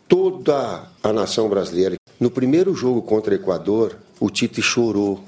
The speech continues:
Quando eu liguei pra minha esposa, chorei. Chorei de alegria, chorei de satisfação. Chorei porque é a nossa característica emocional.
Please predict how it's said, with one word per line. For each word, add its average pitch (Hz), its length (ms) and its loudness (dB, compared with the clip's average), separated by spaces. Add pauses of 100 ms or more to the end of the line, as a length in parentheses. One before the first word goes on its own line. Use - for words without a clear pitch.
(100)
Quando 104 180 2
eu 117 60 2
liguei 98 220 2
pra 90 160 -2
minha 80 120 0
esposa, 87 440 0
chorei. 78 320 0
Chorei 90 280 0
de 80 100 -4
alegria, 80 420 -2
chorei 80 260 -2
de 78 60 -2
satisfação. - 720 -4 (200)
Chorei 98 220 2
porque 95 220 -2
é 90 40 2
a - 20 -2
nossa 87 240 -2
característica 78 840 -4
emocional. 64 540 -4